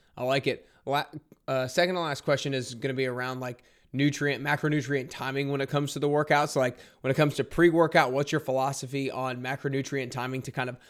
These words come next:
optimize not just performance, but also just kinda, like, how you feel during the workout? And then same thing, what's your philosophy for post-workout macronutrient consumption? Is it important to get protein in a certain amount of time? Is it prote-, is it important to get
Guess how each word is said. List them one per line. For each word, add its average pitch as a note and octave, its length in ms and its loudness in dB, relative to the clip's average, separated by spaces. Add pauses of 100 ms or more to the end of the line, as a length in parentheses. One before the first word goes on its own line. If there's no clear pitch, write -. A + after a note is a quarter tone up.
(280)
optimize C#3+ 640 2 (500)
not C4 160 6
just A3+ 160 0
performance, F#3+ 440 4
but D3+ 100 2
also G3 180 2
just E3+ 140 2
kinda, D3+ 120 2
like, C#3 120 0
how D3 140 2
you C#3+ 180 4
feel C#3 400 2
during D#3+ 320 2
the E3+ 60 0
workout? E3+ 480 4
And C#3 100 0
then C3 120 -4
same C#3+ 280 -2
thing, C#3 240 -2
what's C3 260 -4
your C3+ 100 0
philosophy B2+ 540 -4
for B2+ 140 -12
post-workout C3 800 -2 (380)
macronutrient C3 680 0
consumption? A#2+ 460 -8
Is B2 140 -10
it G#2+ 160 -10
important C#3+ 520 -2
to D#3+ 100 0
get D3 400 2 (240)
protein F3+ 360 6
in E3+ 140 4
a E3 100 0
certain D#3+ 200 0
amount D3+ 220 -2
of C#3+ 60 -4
time? D3 280 0
Is C3+ 120 -4
it A2+ 160 -4
prote-, D3+ 460 0
is C3+ 160 -4
it C3 60 -4
important C3 360 -6
to C3+ 100 -4
get B2+ 280 -6